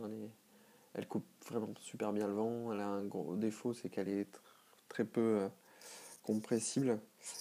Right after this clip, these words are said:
mais, euh, l'effet coupe-vent et surtout l'effet imperméable est très bon. Il y a des petits détails de finition sympas. Euh, voilà, c'est pas un méga coup de cœur, mais la veste, elle fait vraiment bien le boulot. Bon, après, j'arrive quand même déjà à une première déception,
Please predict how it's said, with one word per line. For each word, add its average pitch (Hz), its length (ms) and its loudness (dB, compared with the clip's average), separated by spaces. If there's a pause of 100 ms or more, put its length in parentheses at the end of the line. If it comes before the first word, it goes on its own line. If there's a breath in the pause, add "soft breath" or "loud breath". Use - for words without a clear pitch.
(200 loud breath)
mais, 104 220 6
euh, 87 600 6
l'effet 107 220 -4
coupe-vent 113 460 4
et 101 160 6
surtout - 280 -2
l'effet 104 220 2
imperméable 98 540 2
est 101 60 2
très - 200 2
bon. 113 340 4 (760)
Il - 60 2
y 92 40 4
a 80 40 2
des 85 100 2
petits - 160 -10
détails 104 300 4
de 101 80 2
finition 98 480 -4
sympas. 101 440 0 (1160 loud breath)
Euh, 95 80 4
voilà, 95 340 6
c'est - 220 0
pas 113 80 6
un 107 40 8
méga 107 200 8
coup 107 140 0
de - 60 -6
cœur, 120 200 8
mais 110 80 6
la 95 100 6
veste, 107 240 2
elle - 60 -8
fait - 160 -8
vraiment 104 300 4
bien 104 160 4
le 107 60 4
boulot. 101 240 0 (680 loud breath)
Bon, 110 100 6
après, 131 540 8
j'arrive 110 260 2
quand 120 120 0
même 113 100 2
déjà 113 160 2
à 117 40 2
une 113 60 2
première 113 300 0
déception, 107 520 -2